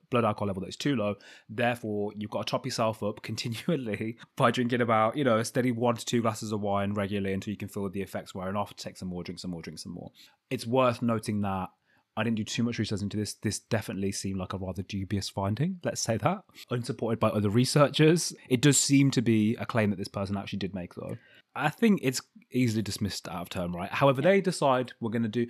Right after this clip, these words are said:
they kind of intellectualize the exercise, don't they? So he starts typing up a document, says, "Right, we're gonna do a little bit of an experiment on ourselves. We're gonna, all four of us,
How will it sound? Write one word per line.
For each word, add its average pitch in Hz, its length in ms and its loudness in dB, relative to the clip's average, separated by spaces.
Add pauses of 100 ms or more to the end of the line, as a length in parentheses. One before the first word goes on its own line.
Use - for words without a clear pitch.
(140)
they 143 60 -2
kind 180 220 4
of 170 140 -2
intellectualize 120 880 0
the 104 60 2
exercise, 98 260 0
don't 101 180 0
they? 104 140 2
So 107 180 2
he 104 80 2
starts 123 240 2
typing 113 260 0
up 98 80 -4
a - 40 -10
document, 143 320 2
says, 104 180 -2
"Right, 131 180 2
we're 117 60 -6
gonna 107 140 0
do 107 80 -2
a - 20 0
little 180 160 4
bit 151 120 2
of 127 40 -4
an 120 60 -4
experiment 104 480 -4
on 101 80 -6
ourselves. 101 460 -4 (360)
We're 123 240 2
gonna, 139 260 2 (140)
all 135 260 6
four 120 360 6
of 98 120 2
us, 107 380 2